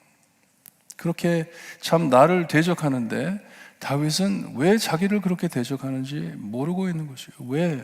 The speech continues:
Why? 왜 이렇게 해야 하는 것인지. 그냥 미워하는 것, 자기를 얼마나 미워하면 거짓말로 정죄한다고 합니다. 못 본 것을 보았다고 말을 하면서 그를 정죄했다고 합니다.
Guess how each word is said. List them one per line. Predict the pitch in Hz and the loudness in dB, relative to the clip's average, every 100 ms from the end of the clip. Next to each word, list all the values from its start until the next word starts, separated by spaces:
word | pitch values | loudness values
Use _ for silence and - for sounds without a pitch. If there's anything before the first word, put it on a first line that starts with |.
| 113 | -8
Why? | 107 147 196 190 139 117 - _ | -6 -2 -2 -2 -6 -12 -20 _
왜 | 120 170 | -2 0
이렇게 | 202 185 180 | 0 -4 -4
해야 | 170 165 | -4 -4
하는 | 156 143 | -4 -4
것인지. | 127 - 117 107 113 160 202 _ _ _ - - - - - _ | -6 -10 -14 -14 -10 -10 -10 _ _ _ -20 -20 -20 -20 -20 _
그냥 | - 196 190 190 123 123 | 2 4 4 -2 -4 4
미워하는 | 190 202 190 156 139 123 | 6 8 6 4 0 -2
것, | 113 110 - - _ _ | -6 -10 -18 -20 _ _
자기를 | - 160 190 | -4 0 2
얼마나 | 190 175 190 190 185 | 4 4 6 6 4
미워하면 | 131 123 139 135 123 135 151 - - - - - - - | 2 0 0 -2 0 0 -2 -6 -16 -20 -20 -20 -18 -2
거짓말로 | 143 170 202 196 170 139 127 120 - | 4 6 6 6 6 2 -4 -6 -6
정죄한다고 | 113 117 117 113 110 110 123 139 | -6 -4 -6 -6 -8 -10 -10 -12
합니다. | 123 120 - - - _ _ _ _ _ | -14 -20 -20 -20 -20 _ _ _ _ _
못 | 139 151 | -6 0
본 | 185 180 | 2 2
것을 | 170 - 180 175 | 2 2 0 -2
보았다고 | - 117 131 - 131 139 139 | -6 -6 -4 -4 -4 -4 -4
말을 | 120 117 123 120 | -6 -6 -8 -8
하면서 | 117 120 - 127 160 196 - - - | -10 -10 -12 -8 -8 -10 -16 -20 -20
그를 | - 120 120 120 | -10 -6 -6 -6
정죄했다고 | - 107 113 110 110 - 110 113 | -8 -8 -8 -12 -14 -14 -14 -14
합니다. | 131 123 123 | -14 -16 -20